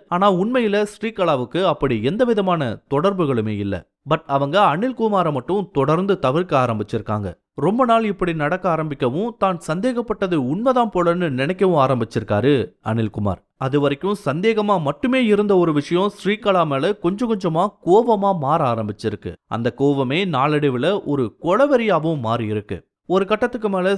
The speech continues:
ஸ்ரீகலாவை கொலை பண்ணிடலான்ற ஒரு எக்ஸ்ட்ரீம் லெவலுக்கும் போயிருக்காரு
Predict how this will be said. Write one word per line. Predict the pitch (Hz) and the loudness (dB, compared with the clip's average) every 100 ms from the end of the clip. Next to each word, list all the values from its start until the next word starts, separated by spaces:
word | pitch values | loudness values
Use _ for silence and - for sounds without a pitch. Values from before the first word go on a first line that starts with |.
| 190 | -2
ஸ்ரீகலாவை | 202 214 180 151 156 196 | -6 -2 0 0 0 -2
கொலை | - 196 254 | -2 -2 -2
பண்ணிடலான்ற | 226 196 170 143 170 185 156 | -2 0 0 2 0 0 0
ஒரு | 135 104 - | 0 -2 -4
எக்ஸ்ட்ரீம் | 123 123 - 254 262 226 | -6 -6 -6 -4 -2 0
லெவலுக்கும் | 170 170 160 156 | 2 2 0 -4
போயிருக்காரு | 139 127 107 107 113 147 117 | -2 -4 -4 -4 -2 -2 -4